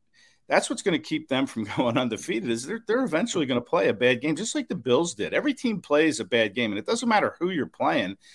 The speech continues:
If you're not playing well, you can win. Now, look, they didn't play well against the Texans. I mean, not as well as you would have hoped, especially early on. They came out a little flat, um, but they were able to win because their talent is just simply better. So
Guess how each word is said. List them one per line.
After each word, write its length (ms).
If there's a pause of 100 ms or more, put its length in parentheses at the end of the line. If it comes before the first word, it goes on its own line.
(200)
If 100
you're 120
not 180
playing 320
well, 400 (300)
you 120
can 220
win. 220
Now, 160
look, 200
they 80
didn't 220
play 160
well 220
against 280
the 60
Texans. 580
I 60
mean, 160
not 180
as 140
well 300
as 100
you 80
would 100
have 100
hoped, 340
especially 560
early 280
on. 200
They 100
came 300
out 100
a 60
little 180
flat, 440 (520)
um, 480
but 160 (800)
they 140
were 120
able 200
to 40
win 280
because 320
their 100
talent 400
is 120
just 220
simply 280
better. 340
So 300